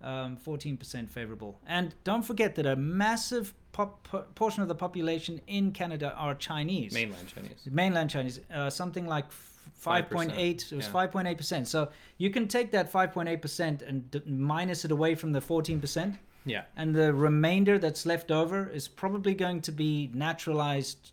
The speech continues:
Speaker 1: Chinese people that have become Canadian citizens
Speaker 2: I mean, and a
Speaker 1: anyway.
Speaker 2: huge pushback,
Speaker 1: Yeah.
Speaker 2: uh, were from Chinese Canadians that
Speaker 1: Yeah.
Speaker 2: have naturalized
Speaker 1: Yeah, exactly.
Speaker 2: against this. And I say pushback against this stupid C B C thing that they did.
Speaker 1: Yeah.
Speaker 2: They're like, "That's not <laughs> racist."
Speaker 1: Exactly. Um, anyway,
Speaker 2: Let's look at the
Speaker 1: let's
Speaker 2: trend.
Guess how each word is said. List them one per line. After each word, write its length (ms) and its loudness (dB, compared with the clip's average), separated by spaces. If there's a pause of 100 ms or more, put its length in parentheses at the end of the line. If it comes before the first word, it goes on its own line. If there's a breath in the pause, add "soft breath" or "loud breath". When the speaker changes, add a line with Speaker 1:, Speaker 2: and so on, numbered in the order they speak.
Speaker 1:
Chinese 520 -2 (260)
people 300 -4
that 100 -2
have 80 -8
become 280 -2
Canadian 340 -4
citizens 320 -8
Speaker 2:
I 40 -4
mean, 120 2
and 100 4
a 40 0
Speaker 1:
anyway. 60 -6
Speaker 2:
huge 260 -2
pushback, 500 -2
Speaker 1:
Yeah. 160 -8 (120)
Speaker 2:
uh, 200 -6
were 180 -2
from 240 -8
Chinese 320 -6
Canadians 600 -10 (240)
that 60 0
Speaker 1:
Yeah. 80 4
Speaker 2:
have 140 -4
naturalized 460 -6
Speaker 1:
Yeah, 200 -8
exactly. 360 -8
Speaker 2:
against 300 -2
this. 280 -8 (140)
And 80 0
I 40 4
say 200 2
pushback 360 0
against 400 -2
this 140 -6
stupid 380 -6
C 140 -6
B 140 -10
C 220 -6
thing 220 -8
that 120 -10
they 140 -10
did. 320 -10
Speaker 1:
Yeah. 180 -10
Speaker 2:
They're 120 -2
like, 160 -2
"That's 220 -6
not 220 -4
<laughs> 60 -6
racist." 720 -4
Speaker 1:
Exactly. 420 -4 (500 loud breath)
Um, 420 -6
anyway, 280 -8
Speaker 2:
Let's 160 -2
look 80 2
at 40 0
the 80 2
Speaker 1:
let's 80 -6
Speaker 2:
trend. 300 -2